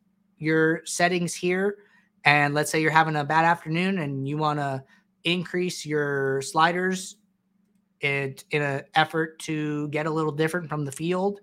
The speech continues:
then you can totally adjust these sliders and rebuild, and we'll still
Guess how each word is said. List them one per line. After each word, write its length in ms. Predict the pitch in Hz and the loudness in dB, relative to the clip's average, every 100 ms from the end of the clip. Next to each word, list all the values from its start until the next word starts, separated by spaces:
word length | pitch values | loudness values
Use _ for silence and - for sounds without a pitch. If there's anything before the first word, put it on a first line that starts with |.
| _ _ _ _ _ | _ _ _ _ _
then 240 | 147 151 151 | 0 2 2
you 100 | 156 | 0
can 220 | 147 135 | -2 -2
totally 400 | - 170 170 165 | 2 2 4 2
adjust 400 | 143 165 160 - | 2 0 0 -4
these 260 | 170 160 | -6 -6
sliders 640 | - 160 160 165 165 165 - _ _ _ | 0 2 4 2 0 -4 -12 _ _ _
and 420 | 151 139 135 135 131 | 0 2 2 -2 0
rebuild, 540 | 165 160 160 156 156 - | -2 2 2 2 0 -4
and 180 | 139 | -4
we'll 120 | 139 139 | -4 -6
still 720 | - - 156 156 156 151 | -6 -2 0 2 0 -2